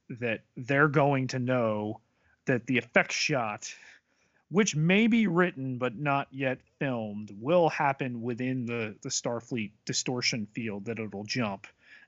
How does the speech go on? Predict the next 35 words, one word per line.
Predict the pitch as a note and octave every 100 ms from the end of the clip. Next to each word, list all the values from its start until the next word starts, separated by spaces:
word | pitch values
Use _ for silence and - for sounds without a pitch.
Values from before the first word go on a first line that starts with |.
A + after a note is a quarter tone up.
| -
And | C#3+ C3 B2+ B2 - _ _ _
no | C#3+ E3+ F#3+ G#3
captain | - F#3+ F3 E3+ D3
there | D3+ C3+ A#2+ A2 A#2
would | D3 C#3+
have | C#3+ C3+ A#2
been | C#3 C3+ B2+
in | C3+ C#3+ B2+ A#2+ A#2 A2+ -
space | - - C#3 -
dock | C#3 A2 - - _ _ -
at | C3+
the | B2+
time, | - D3+ A#2+ A#2 A#2 -
nor | D#3 E3+ F#3+ G3
talked | - F#3+ F3+ -
to | D#3 C#3+ _ -
any | F3+ F#3+ G3
other | F3 D3+
captains. | - C3+ B2 - G#2+ A2 - _ _ - -
"Hey, | - B3+ C3 G#2
Steve, | - - B3+ F#3 F#3 -
did | F#3+ G3
you | E4+
notice | D#4 D#4 D4+ -
that | - B3
that | A#3+ A#3
ship | - A3 A3
was | F3 D3
there | A2+ B2 E3 A3+ -
and | D#3 C#3
then | C#3+ A#2+
gone? | C3 C#3+ G#3 B3+
You | F3
know, | G3+ A3
the | E3+